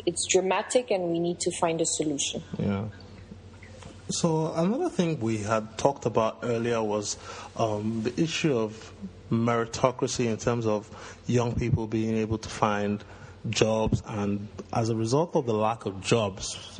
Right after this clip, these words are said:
Speaker 2: given the trendiness of, um, entrepreneurships and startup cultures, where you find a lot of people going into, um,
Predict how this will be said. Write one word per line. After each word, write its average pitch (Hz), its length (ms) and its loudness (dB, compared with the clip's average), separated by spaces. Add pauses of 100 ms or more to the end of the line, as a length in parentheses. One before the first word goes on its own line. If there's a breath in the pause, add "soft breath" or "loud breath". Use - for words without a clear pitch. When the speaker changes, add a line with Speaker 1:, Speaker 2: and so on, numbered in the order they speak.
Speaker 2:
given 120 380 0
the 104 380 2 (580 loud breath)
trendiness 110 800 0
of, 98 300 -2
um, 98 260 0
entrepreneurships 107 880 0
and 98 160 -2
startup 101 440 2
cultures, 104 600 0
where 101 160 2
you 101 120 -2
find 131 280 2
a 147 40 2
lot 123 180 2
of 123 140 -2
people 107 500 0 (640 loud breath)
going 113 400 2
into, 98 720 -2 (760 loud breath)
um, 95 360 -6